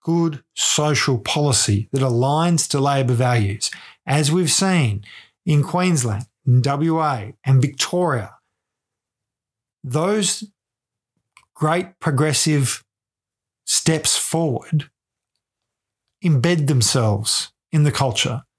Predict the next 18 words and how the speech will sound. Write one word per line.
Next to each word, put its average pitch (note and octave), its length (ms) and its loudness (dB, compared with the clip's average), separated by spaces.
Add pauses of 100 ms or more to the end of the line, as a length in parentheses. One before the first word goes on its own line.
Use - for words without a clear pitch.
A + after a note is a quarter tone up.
(1080)
because E3+ 680 -2 (1120)
they're D#3+ 240 0 (160)
accompanied C#3 760 0 (120)
by C3 140 0
great C3+ 380 -2 (180)
steps - 420 0
forward B2+ 580 0 (520)
in C3+ 200 4
living B2 240 4
standards G#2+ 720 2 (1500)
for C3 380 -2 (140)
the A#2+ 80 0
people A#2 520 0
of A2+ 220 0
those A2 540 0 (200)
jurisdictions. - 840 -2 (2500)
Of D#3 180 -2
course, - 640 -2